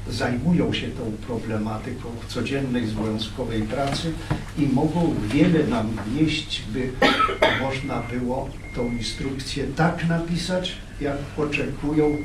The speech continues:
to nasze oddziały rejonowe i koła.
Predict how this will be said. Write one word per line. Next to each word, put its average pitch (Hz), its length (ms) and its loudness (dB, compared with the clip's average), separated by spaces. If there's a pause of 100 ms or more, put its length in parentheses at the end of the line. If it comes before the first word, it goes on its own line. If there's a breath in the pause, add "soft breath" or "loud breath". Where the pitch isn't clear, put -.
to 123 180 -2 (420 loud breath)
nasze 123 340 -2 (340)
oddziały 117 680 -2 (140)
rejonowe 113 720 0 (240)
i 120 120 -4 (120)
koła. 90 280 -2